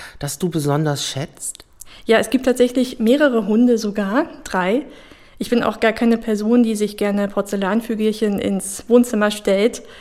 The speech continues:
Speaker 2: Also nichts dagegen, aber mein Geschmack ist es nicht. Es gibt aber drei Möpse und der eine davon, der hat diese ganz typische Hundeposition. Der hebt die Pfote und guckt einen mit ganz großen Augen an. Und das ist sowas,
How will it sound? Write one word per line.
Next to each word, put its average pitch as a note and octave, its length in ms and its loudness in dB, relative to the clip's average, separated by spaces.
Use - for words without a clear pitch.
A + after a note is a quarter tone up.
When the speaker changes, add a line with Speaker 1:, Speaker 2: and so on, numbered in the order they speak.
Speaker 2:
Also - 260 -2
nichts A3+ 260 0
dagegen, G#3+ 460 2
aber F#3+ 500 2
mein G#3 300 0
Geschmack A3 340 0
ist - 140 -8
es G3 120 -8
nicht. B3+ 320 -2
Es G#3 120 -6
gibt A3+ 260 -8
aber F#3+ 240 0
drei F#3 600 -4
Möpse B3+ 640 0
und G#3+ 400 -2
der - 120 2
eine B3 200 4
davon, A3 420 2
der G3+ 160 0
hat A3 180 -2
diese G#3 220 -2
ganz G#3 280 -2
typische F#3 800 -4
Hundeposition. G3 800 -4
Der G3 100 0
hebt - 280 -4
die G3+ 240 -4
Pfote C#4+ 440 2
und G#3+ 140 -2
guckt - 240 -6
einen G3+ 200 -2
mit G3+ 120 -4
ganz G3 280 -4
großen G#3+ 340 -2
Augen F#3 300 -4
an. F3+ 320 -4
Und F#3+ 160 -4
das F#3+ 120 -4
ist G3 160 -6
sowas, G3 380 -2